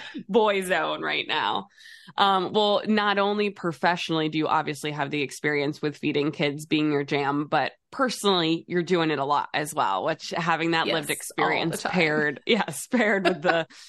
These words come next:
Speaker 2: <laughs>
Speaker 1: the professional, you know, and I, I told you off air before we started recording how my daughter is home from daycare right now this week for teacher planning.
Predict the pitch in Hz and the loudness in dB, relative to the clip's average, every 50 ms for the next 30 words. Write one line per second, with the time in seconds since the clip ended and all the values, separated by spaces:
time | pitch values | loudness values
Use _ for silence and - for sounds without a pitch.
0 | - - - - - - 240 - _ _ _ - 185 185 185 180 - 175 - - | -20 -20 -20 -20 -18 -18 -18 -18 _ _ _ -6 -4 -2 -2 -2 -2 -4 0 0
1 | 165 160 - 170 151 143 - - - - _ - 233 247 240 226 - - - - | 0 0 0 -2 -2 -2 -4 -10 -20 -20 _ 0 2 2 2 2 2 2 2 2
2 | 208 202 196 202 190 - - 190 185 180 185 202 208 208 233 226 - - 165 160 | 2 2 2 0 -2 -2 -2 -2 -2 0 0 -2 -2 -2 -2 -4 -2 0 0 -2
3 | - - - - 160 160 160 156 151 156 147 - 156 151 156 - - 151 147 143 | -2 -4 -4 -2 -2 -2 -2 -2 -4 -8 -8 -8 -6 -8 -6 -4 -2 -2 -2 -2
4 | 143 143 - - 160 151 147 143 151 160 160 143 139 104 127 - - _ _ _ | -4 -6 -4 0 0 2 2 0 0 0 0 0 0 0 -4 -6 -8 _ _ _
5 | - 175 160 156 151 151 143 143 147 143 143 151 - - 175 165 160 151 147 156 | -2 0 0 2 2 2 2 2 2 0 -2 -4 -6 -6 -4 -4 -2 -2 0 0
6 | 151 147 143 143 143 143 - 156 143 147 147 143 139 139 - - 143 143 135 139 | 0 0 0 -2 -4 -4 -4 -2 -2 0 0 0 -2 -2 -4 -4 -2 -2 0 0
7 | 139 143 151 165 - - 165 151 143 139 - 156 147 139 - - 151 - - 143 | 0 0 -2 -4 -8 -6 -4 -4 -4 -4 -4 -6 -6 -4 -4 -8 -6 -4 -4 -4
8 | 135 147 139 - 170 156 160 165 160 151 147 143 143 | -2 -2 -2 0 0 0 2 2 2 0 0 -2 -4